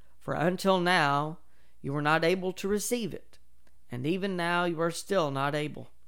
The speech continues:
For you are still carnal. For where there are envy, strife, and divisions among you, are you not carnal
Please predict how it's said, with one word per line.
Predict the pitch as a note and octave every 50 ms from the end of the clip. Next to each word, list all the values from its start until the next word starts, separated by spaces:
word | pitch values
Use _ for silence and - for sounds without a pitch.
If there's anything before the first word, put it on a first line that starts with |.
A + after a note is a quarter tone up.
| - - - - - - - - - - - - - - - - - - - - - - - - - - - - - - - - - -
For | - - F#3+
you | A3 B3 A#3+
are | A3+
still | G3 - - - F#3+ F#3
carnal. | F#3 - - G3+ G#3 G#3 G3 E3+ C#3 B2+ - - - - - - - - - - - - - -
For | - A#2
where | A#2+ C3+ D#3 F3+ G3
there | F#3 F#3+ F3 E3 D#3
are | D#3 -
envy, | - - E3 F3 F#3 F#3 F#3+ A#3 C4+ C4 - -
strife, | - - - - - D3+ D3 D3+ D#3+ G3+ G#3 - - - - - - - - - -
and | C3+ C3 C3 B2+ B2+
divisions | C#3+ C#3+ C#3 D3 F3 G#3 G#3 F#3 G3 G#3 G#3 G3+
among | F#3+ F#3+ F#3+ F#3+ F#3+ G3 G3+ F#3
you, | F#3+ G#3 G#3 A3 A#3 B3 - - - - - - - - - - -
are | - C#3 D3+
you | D#3+ F3+ G3
not | G3 F#3 F#3 - - -
carnal | - - D#3 D#3 D#3 D#3 E3+ F3+ A#3 A#3+ -